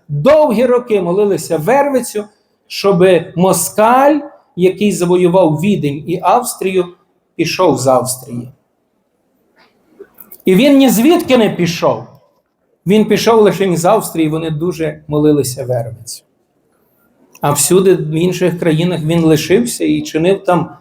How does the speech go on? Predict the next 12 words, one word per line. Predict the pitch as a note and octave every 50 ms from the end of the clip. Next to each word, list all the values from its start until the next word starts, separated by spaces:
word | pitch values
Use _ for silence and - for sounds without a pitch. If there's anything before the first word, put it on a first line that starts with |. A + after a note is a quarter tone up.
| _ _ -
злочини. | B2+ A#2+ A#2+ D3 D3 F3 G#3+ C4 B3+ - - - - - A#2+ - _ _ _ _ _ _ _ _ _ _ _ _ _ _ _ _ _ _ _ _ _ _ _ _ _ _ _ _ _ _ _ _ _ _ _ _ _ _ _ _ _ _ _ _ - - -
А | D3+ D3
інше, | D#3 E3 F3+ G3 G#3+ G#3 - - F#3 F3+ F3 E3 E3+ - - - - - - - -
про | - E3 D#3+
що | E3 - - F#3 F3
часто | F3 - - - F3 F#3 F3 - - - E3
згадував | D3+ C#3+ D3 D#3+ F3+ F3 E3 D#3+ D#3 D#3+ D3+ D3+
цей | - - D#3+ D#3+ D#3
Йозеф | D#3 D#3+ D#3 D#3 D3+ D3+ D3+
Марія | D#3+ D#3 D#3 D#3 D#3 D3+ D3
де | D3+ D3+
Вольф, | D3 D3+ E3 G3 A3+ A#3 - -